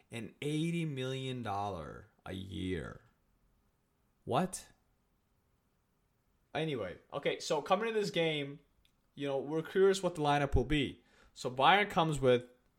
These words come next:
what you expected. You got the three backs, right? These guys are, De Li-, um,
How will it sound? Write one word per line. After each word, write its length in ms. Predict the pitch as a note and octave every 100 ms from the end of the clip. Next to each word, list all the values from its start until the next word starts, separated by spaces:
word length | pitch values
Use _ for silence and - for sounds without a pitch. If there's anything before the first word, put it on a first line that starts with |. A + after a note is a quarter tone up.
| _
what 260 | - B2+ C3
you 80 | D3
expected. 680 | B2 - B2 A#2 - C#2+ - _ _ _ -
You 100 | A2
got 180 | C3+ B2+
the 60 |
three 540 | B2 - C#3+ D#3+ F3+ F3+ - _ _ _
backs, 520 | A#2+ A2+ G#2 A#2 - -
right? 380 | - G2 A#2 C#3
These 180 | C3+ D3
guys 400 | E3 D3 D3 C#3+
are, 480 | - A#2+ B2 B2 - -
De 140 | B2 D#3+
Li-, 120 | G3+
um, 120 | F3